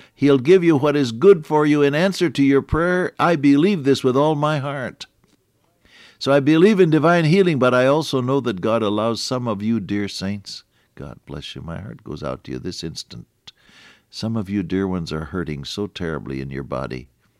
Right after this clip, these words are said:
What is the answer to it? He says, "Thou shalt not be afraid." You specialize in honoring God, and he'll make you a blessing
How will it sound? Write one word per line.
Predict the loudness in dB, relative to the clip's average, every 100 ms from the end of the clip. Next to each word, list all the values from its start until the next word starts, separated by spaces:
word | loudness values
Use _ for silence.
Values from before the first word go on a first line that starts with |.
| _ _ _ _ _
What | -4 -2
is | -2
the | -2 -2
answer | -2 -6 -8
to | -8 -10
it? | -12
He | -12 -10
says, | -10 -10
"Thou | -10 -10
shalt | -12 -16
not | -14 -16 -16
be | -16
afraid." | -16 -14 -14 -14 -18 _ _ _ _ _ _ _ -8
You | -4 -4
specialize | -4 -4 -4 -2 -2 -2
in | -4
honoring | -4 -4 -6 -6
God, | -4 -4
and | -6 -4
he'll | -4 -2
make | -4 -4 -6
you | -6
a |
blessing | -4 -6 -6 -8 -10